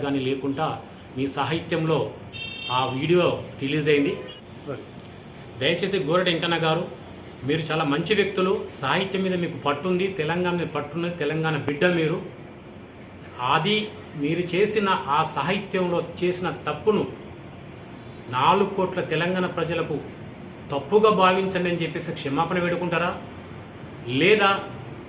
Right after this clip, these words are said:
మీరు ఏం చేస్తారు, సాహిత్యంలో పొందుపరుచుకుంటారా మళ్ళీ? దయచేసి అది మీకే, మీ విజ్ఞతకే వదిలిపెడుతున్నాను ఉద్యమకారుడిగా. అలా చాలా ఉన్నాయండి. కొత్తపల్లి జయశంకర్ సార్ గురించి ఎందుకు రాయలేకపోయారు?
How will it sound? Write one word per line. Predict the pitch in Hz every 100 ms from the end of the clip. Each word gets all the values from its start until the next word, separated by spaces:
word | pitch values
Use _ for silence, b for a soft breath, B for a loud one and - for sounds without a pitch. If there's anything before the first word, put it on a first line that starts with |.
| - 147
మీరు | 156
ఏం | 151 175
చేస్తారు, | 196 208 180 165
సాహిత్యంలో | 139 147 180 - 175 170
పొందుపరుచుకుంటారా | - 175 175 165 - - 151 143
మళ్ళీ? | 127 123 113 - - - - - - - - -
దయచేసి | 131 160 175 180 156 - - - -
అది | 135 143
మీకే, | 139 170 202 185 156 - - - - -
మీ | 139
విజ్ఞతకే | 139 143 196 190 190 139 127 - - -
వదిలిపెడుతున్నాను | 143 147 147 139 143 139 160
ఉద్యమకారుడిగా. | 139 131 151 139 131 120 117 101 - - - - - - -
అలా | 160 208 151
చాలా | 151 214
ఉన్నాయండి. | 226 190 180 165 147
కొత్తపల్లి | 143 - 185 175
జయశంకర్ | 180 175 175 156
సార్ | 170
గురించి | 165 165 160
ఎందుకు | 131 156 185
రాయలేకపోయారు? | 175 170 170 160 165 165